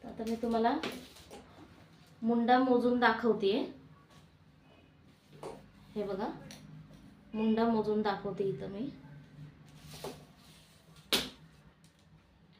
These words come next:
माझ्या कपड्याची उंची मी इथं दहा इंच घेतलेली आहे.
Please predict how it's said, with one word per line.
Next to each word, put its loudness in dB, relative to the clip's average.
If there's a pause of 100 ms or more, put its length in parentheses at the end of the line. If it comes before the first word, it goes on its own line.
(200)
माझ्या -2
कपड्याची 4
उंची 6 (640)
मी 2
इथं 0 (360)
दहा 4
इंच 4
घेतलेली 4
आहे. -2